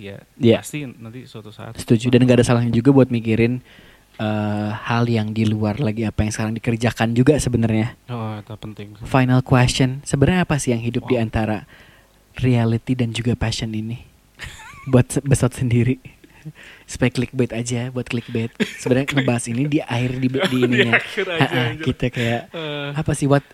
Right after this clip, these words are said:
Speaker 2: actually lives between
Speaker 1: Hmm.
Speaker 2: reality and passion atau passion and
Speaker 1: Iya.
Speaker 2: reality?
Speaker 1: Jadi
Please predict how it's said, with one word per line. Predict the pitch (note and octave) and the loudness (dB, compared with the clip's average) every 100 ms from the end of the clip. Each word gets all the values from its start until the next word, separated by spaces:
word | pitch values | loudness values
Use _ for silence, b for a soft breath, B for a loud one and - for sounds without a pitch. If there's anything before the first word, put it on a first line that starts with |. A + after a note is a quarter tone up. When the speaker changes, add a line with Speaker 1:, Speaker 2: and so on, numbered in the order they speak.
| _ | _
Speaker 2:
actually | - D#3+ - C#3 B2+ | 0 0 0 0 4
lives | C3 B2 C3 C3 - | 4 4 2 0 -4
between | - C3 - A#2 A2+ A2+ B2 b b b _ _ | 2 2 0 -6 -4 -8 -12 b b b _ _
Speaker 1:
Hmm. | A#2+ A#2 | -18 0
Speaker 2:
reality | A#2 A#2 A2 A2 - A#2+ A#2+ | 4 4 4 -2 -2 -2 -2
and | A2 G#2+ G#2+ A2+ C3 | -4 -4 -6 -12 -6
passion | B2 G#2+ - A2+ A2+ | -4 -4 -4 -8 -10
atau | C3 | -8
passion | A#2+ A2+ A2 B2 | -2 -2 -2 -8
and | A2+ A2 | -10 -6
Speaker 1:
Iya. | A2 | -6
Speaker 2:
reality? | G#2 G#2 - A2+ C3+ - _ b b b b b b _ - - - | -6 -10 -14 -18 -18 -20 _ b b b b b b _ -20 -20 -20
Speaker 1:
Jadi | A2 A2 B2 G#2 | -18 -14 -14 -14